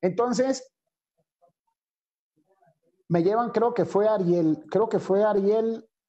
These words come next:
Ariel, Ariel, uno que jugaba conmigo, Ariel Palita creo que fue, que jugaba conmigo, mi persona, creo que fueron los, creo que fuimos los únicos dos, creo, pero nos llevaron a reforzar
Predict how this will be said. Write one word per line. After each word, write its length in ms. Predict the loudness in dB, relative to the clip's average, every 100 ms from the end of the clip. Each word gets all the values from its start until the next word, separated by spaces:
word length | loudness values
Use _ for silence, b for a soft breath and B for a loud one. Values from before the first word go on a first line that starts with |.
| _
Ariel, 1200 | -2 0 2 2 2 2 2 2 2 0 -2 -6 _ _ _ -4
Ariel, 440 | -2 0 0 0
uno 160 | -2 0
que 80 | 0
jugaba 200 | 0 0
conmigo, 520 | 0 0 0 -4 -10 _ -4
Ariel 340 | -2 -2 -2
Palita 340 | 0 0 -2
creo 180 | -2 -2
que 120 | -2
fue, 280 | -2 -2 -2 -10 _ _
que 120 | -2
jugaba 320 | 0 2 0
conmigo, 720 | 0 0 0 0 -2 -4 -16 _ _ _ _ _ _ -20 _
mi 160 | -2 0
persona, 680 | 0 -2 0 0 0 -4 -10 _ _
creo 180 | -2 0
que 100 | 0
fueron 240 | 0 0
los, 100 | 0 -2 -4
creo 280 | 0 0 0
que 100 | -2
fuimos 220 | 0 2
los 100 | 2
únicos 300 | 0 0 0
dos, 240 | 0 -4 -2
creo, 400 | 0 2 0 -2 -10 B B B _
pero 260 | 0 0 0
nos 160 | 0 2
llevaron 320 | 2 0 0
a 40 |
reforzar 600 | -2 0 -2 0 -2 -2